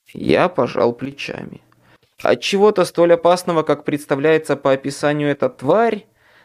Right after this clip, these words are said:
если честно, не знаю. Нам необходимо узнать, кем был этот призрак при жизни, и унять его.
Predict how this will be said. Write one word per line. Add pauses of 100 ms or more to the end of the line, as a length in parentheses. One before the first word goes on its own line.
(100)
если
честно,
не
знаю. (440)
Нам
необходимо
узнать,
кем
был
этот
призрак
при
жизни,
и
унять
его.